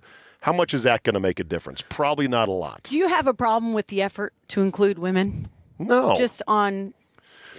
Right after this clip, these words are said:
Speaker 1: No,
Speaker 2: that
Speaker 1: but it's
Speaker 2: low
Speaker 1: always a
Speaker 2: basis.
Speaker 1: slippery slope where you're like, "Is this really needed? Is this legit? Or is this literally just, we're checking a box?"
Speaker 2: Yeah, I,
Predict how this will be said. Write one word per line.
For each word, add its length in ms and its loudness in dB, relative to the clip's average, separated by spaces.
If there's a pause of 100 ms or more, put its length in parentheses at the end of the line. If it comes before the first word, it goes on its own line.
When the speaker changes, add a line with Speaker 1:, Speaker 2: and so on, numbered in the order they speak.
Speaker 1:
No, 260 2
Speaker 2:
that 80 0
Speaker 1:
but 120 4
it's 180 2
Speaker 2:
low 80 4
Speaker 1:
always 220 2
a 60 2
Speaker 2:
basis. 120 2
Speaker 1:
slippery 420 2
slope 400 0
where 100 4
you're 140 6
like, 320 2 (280)
"Is 160 0
this 220 2
really 240 2
needed? 300 2
Is 140 0
this 200 0
legit? 400 0
Or 160 0
is 120 -2
this 220 0
literally 480 -2
just, 400 0 (300)
we're 120 -2
checking 500 -2
a 60 -6
box?" 500 -10
Speaker 2:
Yeah, 200 -4
I, 160 -10